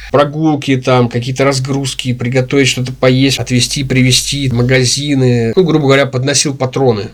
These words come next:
да, там, к стреляющей батарее. Может быть, это как-то, ну, кажется, может, недостаточно кому-то, но на самом деле вот, э, за кажущимся, да, там, чудесным таким пряничным домиком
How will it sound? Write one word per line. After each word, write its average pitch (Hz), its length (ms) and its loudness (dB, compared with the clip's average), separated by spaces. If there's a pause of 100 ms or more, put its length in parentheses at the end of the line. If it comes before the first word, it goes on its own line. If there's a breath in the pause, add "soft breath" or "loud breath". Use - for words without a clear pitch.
(160)
да, 110 240 -8
там, 113 240 -14 (440)
к 107 360 -4 (320)
стреляющей 120 680 0
батарее. 113 580 -6 (440 loud breath)
Может 143 300 2
быть, 135 140 -4
это 135 240 2
как-то, 127 380 2
ну, 131 140 0
кажется, 123 380 -2
может, 113 280 -2
недостаточно 117 720 -2
кому-то, 104 380 -10
но 123 140 -2
на 120 140 0
самом 123 260 0
деле 143 300 2
вот, 113 280 0
э, 110 260 -4 (140)
за 113 480 0 (200)
кажущимся, 113 640 -2
да, 110 120 -6
там, 110 260 -12
чудесным 123 680 -2 (120)
таким 110 220 -6
пряничным 123 600 0
домиком 139 520 0